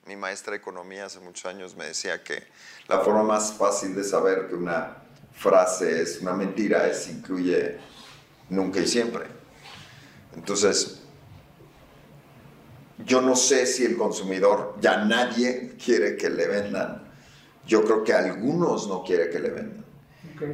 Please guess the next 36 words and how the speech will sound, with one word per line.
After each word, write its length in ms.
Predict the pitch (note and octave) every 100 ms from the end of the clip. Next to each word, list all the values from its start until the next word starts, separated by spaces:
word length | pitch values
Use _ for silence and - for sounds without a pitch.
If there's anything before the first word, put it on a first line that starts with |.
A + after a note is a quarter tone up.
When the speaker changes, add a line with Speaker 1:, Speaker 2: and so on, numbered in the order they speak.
| -
Speaker 1:
Y 160 | A2 B2
ese 240 | C3 C3+
es 100 | B2+
el 180 | A#2 G#2+
tema 240 | A#2 A2 G#2+
del 160 | G2
río. 300 | A#2 A2 - - - - - - - - - -
El 180 | G#2 -
problema 560 | A2 A#2 B2+ B2+ A#2+
es 120 | -
que 160 | - G2+
si 280 | - F#2+ -
tú 160 | A2+
decides 580 | A2 A#2 - A#2+ G#2+ G#2+
que 180 | - G2+
nadie 500 | G#2 A#2 B2 B2+ B2
quiere 260 | - A#2 A2+
que 100 | A2
le 120 | A2
vendan, 600 | A2+ G#2 F#2 F2 - - - - - - -
quieren 300 | - G#2+ G#2+
comprar, 800 | A2+ - - A2+ G2+ - - - - -
pues 160 | F2 -
te 120 | -
quedas 260 | F#2+ F2 F#2
impávido. 640 | F2 F2+ F2 E2 - - - - - - - - - - - G2
Y 100 | F#2+
si 160 | G#2+
asumes 460 | F#2+ - A2 G#2+ -
que 160 | -
todos 560 | - - C3 B2+ C3 B2+
quieres 300 | B2+ A#2+ A#2+
que 120 | A2+
le 100 | G#2+
vendan, 540 | A#2 G#2+ G#2+ A2 A2 - - - - _ -
pues 180 | F2+